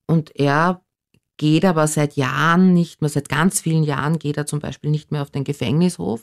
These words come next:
weil er hätte ja das Recht, ein, eine Stunde pro Tag draußen im Freien zu verbringen. Das tut er nicht, äh, weil er da schon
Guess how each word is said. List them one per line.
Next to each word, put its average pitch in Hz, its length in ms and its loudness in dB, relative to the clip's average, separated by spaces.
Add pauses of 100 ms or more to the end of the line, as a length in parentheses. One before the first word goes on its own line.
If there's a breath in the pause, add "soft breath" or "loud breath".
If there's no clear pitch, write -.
(140)
weil 147 160 2
er 147 40 2
hätte 147 220 -2
ja 151 80 0
das 143 160 -8
Recht, 131 260 -8
ein, 143 380 -10
eine 143 220 -8
Stunde 147 320 -8
pro - 160 -16
Tag - 320 -10 (180)
draußen - 420 -10
im 147 100 -4
Freien 151 340 -6
zu 170 100 -10
verbringen. 170 600 -2
Das - 180 -8
tut 180 200 -2
er 190 80 6
nicht, 196 400 2
äh, 156 380 -2
weil 147 200 -2
er 151 80 -4
da 160 160 -10
schon 151 280 -6